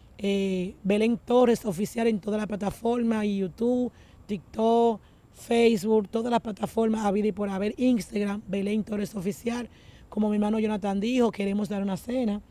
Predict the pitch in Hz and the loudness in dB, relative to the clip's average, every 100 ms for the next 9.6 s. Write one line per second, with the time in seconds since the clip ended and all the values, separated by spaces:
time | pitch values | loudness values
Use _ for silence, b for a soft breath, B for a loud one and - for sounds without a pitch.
0 | B B - 196 190 208 202 196 226 214 | B B -4 -2 -2 -2 -2 0 -2 -2
1 | 214 214 - b b - 208 208 214 220 | -4 -6 -12 b b -4 -2 0 0 2
2 | 226 220 214 214 214 220 - 226 226 208 | 0 0 0 2 2 0 0 0 2 2
3 | 202 214 202 202 208 202 214 208 196 190 | 2 2 2 0 0 0 -2 -2 -2 -2
4 | 196 202 208 190 - B B B B 190 | 0 0 0 -2 -8 B B B B -2
5 | 208 226 220 220 220 214 220 214 202 - | 0 2 0 0 0 0 -2 -2 -2 0
6 | 233 226 208 202 196 196 185 208 226 214 | 2 2 0 0 0 0 0 2 2 0
7 | - B B - 214 202 220 233 226 240 | -6 B B -4 0 4 2 2 -2 0
8 | 226 226 226 220 240 233 220 208 202 233 | 0 2 0 2 2 2 0 0 2 2
9 | 247 247 269 254 202 190 | 4 4 2 2 2 0